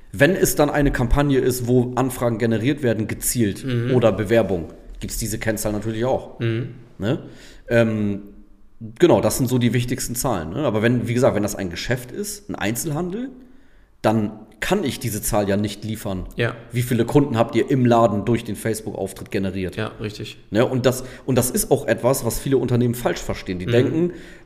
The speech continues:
Speaker 1: ich mache jetzt drei Beiträge auf Instagram und dann gewinne ich zwei Komma acht Kunden dadurch.
Speaker 2: Mhm.
Speaker 1: So.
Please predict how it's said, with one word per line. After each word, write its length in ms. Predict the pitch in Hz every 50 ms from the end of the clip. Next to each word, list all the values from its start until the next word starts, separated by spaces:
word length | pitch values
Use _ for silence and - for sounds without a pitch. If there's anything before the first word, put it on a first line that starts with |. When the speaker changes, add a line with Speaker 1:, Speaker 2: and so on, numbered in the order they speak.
| - - - -
Speaker 1:
ich 140 | - 117 123
mache 180 | 139 139 139 151
jetzt 160 | 127 - -
drei 160 | - 131 131
Beiträge 360 | 117 139 151 147 - 156 135 131
auf 120 | 123 -
Instagram 500 | - 196 196 - 147 117 - 123 131 143
und 60 | 135 120
dann 140 | 123 127
gewinne 260 | 120 120 117 135 139 139
ich 320 | - - - - - -
zwei 160 | - - 139 131
Komma 220 | - 131 127 117
acht 120 | 123 123 -
Kunden 260 | - 147 147 - 104
dadurch. 380 | 87 82 76 69 71 73 - -
Speaker 2:
Mhm. 360 | - 117 113 110 110 117 139 - -
Speaker 1:
So. 340 | - 73 69 - - -